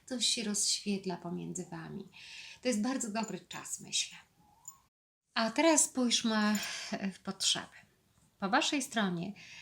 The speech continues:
e, pokazuje się, mm, bardzo piękna, e, potrzeba otwartości,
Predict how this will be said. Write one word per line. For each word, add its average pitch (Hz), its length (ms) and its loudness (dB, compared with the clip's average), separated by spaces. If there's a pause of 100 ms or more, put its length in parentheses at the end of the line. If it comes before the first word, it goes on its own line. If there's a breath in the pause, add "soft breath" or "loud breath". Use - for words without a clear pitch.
(320 loud breath)
e, 202 160 2
pokazuje 214 640 0
się, 180 300 0 (100)
mm, 190 200 2
bardzo 190 260 -4
piękna, 220 1000 2
e, 175 220 -2
potrzeba 190 960 -2
otwartości, 175 1040 -4